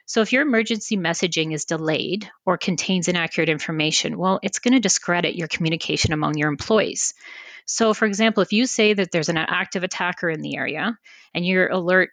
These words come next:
mentions that, yet the person was already apprehended a, an hour ago, well, your message is no longer relevant and employees will start to ignore them because they won't see value in them.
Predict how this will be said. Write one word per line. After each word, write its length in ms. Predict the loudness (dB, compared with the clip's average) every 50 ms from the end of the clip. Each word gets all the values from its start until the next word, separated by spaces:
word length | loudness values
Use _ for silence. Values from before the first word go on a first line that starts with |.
| -8 -6
mentions 480 | -2 0 0 2 0 0 -4 -6 -4
that, 300 | -4 -4 -2 -2 -4 -6 _ _ _ -20 -20 -20 -20 _ _
yet 200 | 0 0 0 0
the 60 | -6
person 460 | -4 2 2 2 2 2 -2 0 0
was 120 | 0 0
already 280 | 0 0 0 0 0 0
apprehended 560 | -2 -2 _ -6 -6 -4 -2 -2 -2 -2 -2
a, 160 | -4 -4 -6 -8 -8
an 80 | -4
hour 300 | -2 0 2 2 2 2
ago, 360 | 0 -2 -6 -4 -4 -4 -6 -8 _ _ _ _ _ _
well, 160 | _ 2 2
your 160 | 4 4 2 2
message 360 | 2 2 0 0 0 0 0
is 100 | 0 0
no 160 | 0 0 0
longer 280 | 0 0 0 2 0 2
relevant 520 | 2 2 2 2 2 2 0 -2 -2 -2
and 120 | -2 -4 -4
employees 400 | -4 -4 0 2 2 2 4 2
will 80 | -2
start 260 | -2 0 -2 -2 0 0
to 140 | 0 -2
ignore 280 | 0 0 0 2 2 2
them 260 | 2 0 -2 -2 -4
because 300 | -6 -6 -6 -4 -4 -2
they 80 | 0 0
won't 220 | -2 -2 -4 -4
see 160 | -4 -4 -4
value 380 | 0 2 2 4 4 2 0 -4
in 100 | -8 -8
them. 220 | -10 -12 -12 -12